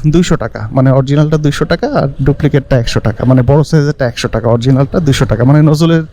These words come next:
সাইজ বড় ছোট আছে, ছোটটা বলতে আমার বাইকে যেটা লাগানো এটা ছোট, আর একটা আছে বড় সিলভার কালারের।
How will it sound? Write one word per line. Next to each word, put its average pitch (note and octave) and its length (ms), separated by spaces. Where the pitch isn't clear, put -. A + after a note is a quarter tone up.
সাইজ C#3+ 380
বড় C#3+ 180
ছোট - 220
আছে, D3+ 300
ছোটটা D3+ 460
বলতে C3+ 420
আমার B2+ 240
বাইকে D#3 320
যেটা D3+ 220
লাগানো D3 300
এটা D#3 120
ছোট, - 300
আর D3 120
একটা C#3+ 140
আছে C#3 180
বড় B2 480
সিলভার A#2 380
কালারের। A#2 400